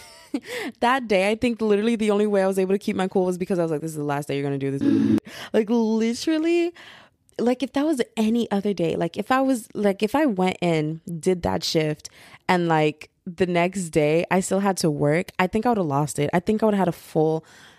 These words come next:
like, full on mental breakdown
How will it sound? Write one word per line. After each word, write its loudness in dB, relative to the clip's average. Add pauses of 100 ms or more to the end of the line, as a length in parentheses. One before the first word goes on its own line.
(260)
like, -2 (120)
full 0
on 2 (320)
mental 2
breakdown 0